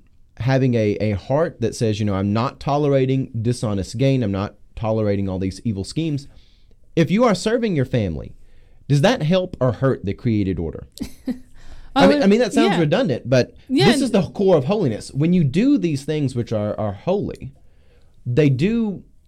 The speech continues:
Speaker 1: draw the world back to the created order, where when we have breakdowns and we say, "Well, you know, I'd rather do what I wanna do. I'd rather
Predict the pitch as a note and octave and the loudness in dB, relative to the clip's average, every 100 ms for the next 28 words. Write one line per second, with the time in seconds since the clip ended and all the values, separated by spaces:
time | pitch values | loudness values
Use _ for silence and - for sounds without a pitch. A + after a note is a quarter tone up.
0 | _ - _ A#2+ B2+ D3 D3+ D3+ - B2+ | _ -20 _ -4 0 2 2 0 0 0
1 | B2 A2+ C3 A#2 A2+ A#2 D#3 - - G#2 | 2 4 4 4 0 0 0 -2 -6 -6
2 | G#2 - F#2+ F#2 D#2+ C#2+ - A2 - _ | -4 -2 -2 -2 -4 -8 -10 -12 -14 _
3 | _ _ A#2 B2 B2 B2 A#2+ A#2 A2+ A2 | _ _ -2 2 2 2 2 2 2 0
4 | G#2 - A#2 G#2+ F#2 D3 G#3 - F2+ C#2+ | -2 -4 -2 -2 0 0 0 -4 -6 -6
5 | - F2+ G2 G2+ A2 G#2 G2+ C3+ D3 C#3+ | -10 -6 -4 -2 0 0 4 4 4 2
6 | C#3 B2+ C3 C3 C3 C#3+ C#3+ C#3+ C#3 C#3+ | 0 0 0 0 0 0 2 4 4 4
7 | B2+ G#2+ F#2 E2+ B1+ - - - - G#2+ | 2 0 -4 -8 -12 -20 -20 -20 -6 -2
8 | A#2 C#3 C#3 B2+ A#2+ | 4 4 4 2 0